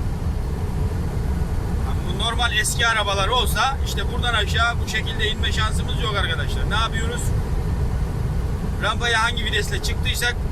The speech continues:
rampa inişinde o vitesle iniyoruz. İnmemiz gerekiyor daha doğrusu. Yoksa, e, o frenler kızdığı zaman tutmama şansı çok yüksek.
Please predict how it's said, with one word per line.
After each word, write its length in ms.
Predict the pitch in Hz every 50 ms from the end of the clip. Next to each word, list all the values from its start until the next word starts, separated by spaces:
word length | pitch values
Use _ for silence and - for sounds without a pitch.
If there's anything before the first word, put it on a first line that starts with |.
| - - -
rampa 260 | 165 202 208 - - -
inişinde 420 | - 220 214 - - - - 233
o 180 | 220 220 220 -
vitesle 460 | 180 208 202 196 - 214 196 156 143 - - - - - - - - - - - - - - - - - - - -
iniyoruz. 520 | 208 202 208 196 175 165 151 160 - - - - - - - - - - - - - - - - - - - - - - - -
İnmemiz 400 | - 190 214 208 208 208 - 190
gerekiyor 480 | 196 190 185 180 170 170 175 175 160 160
daha 220 | 160 160 156 147
doğrusu. 400 | 147 147 151 143 143 - - 214 226 - - - - - - - - - - - - - - - - - - - - - -
Yoksa, 540 | 185 208 202 - - 185 180 185 202 214 - -
e, 540 | 165 160 160 160 160 160 156 160 160 160
o 120 | 165 185 -
frenler 540 | - 165 180 190 185 - 190 190 180 180 185
kızdığı 360 | 196 185 - 175 185 190 180
zaman 340 | 180 175 175 175 175 185 - - - - - - - - - - - - - - - - - - - - - - - - - - - - - - - - - - - - - - - - - - - - - - - - - - - - - - - - - - - - - - - - -
tutmama 420 | - - - - 190 202 208 196 180
şansı 400 | - 214 202 202 202 - - -
çok 240 | - 220 208 - -
yüksek. 300 | - - - - -